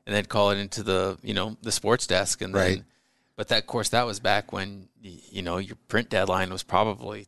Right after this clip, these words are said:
Speaker 1: two A M, and you could afford to do that, where now even though all the technology makes things streamlined because of outsourcing and, and cutting back staff and,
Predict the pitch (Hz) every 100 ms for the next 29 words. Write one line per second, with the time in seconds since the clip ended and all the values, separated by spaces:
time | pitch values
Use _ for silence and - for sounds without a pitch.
0 | _ - 107 98 92 104 110 120 98 101
1 | 107 104 95 _ - - 104 107 104 117
2 | 127 92 76 95 92 101 117 107 - _
3 | _ _ _ 107 101 104 95 101 98 101
4 | - 95 104 101 95 95 - 92 - 95
5 | 104 98 90 90 95 - - 90 90 85
6 | 87 - 98 90 - 95 87 90 87 90
7 | 87 90 - 113 90 85 - 98 92 90
8 | 85 - 92 98 104 95 98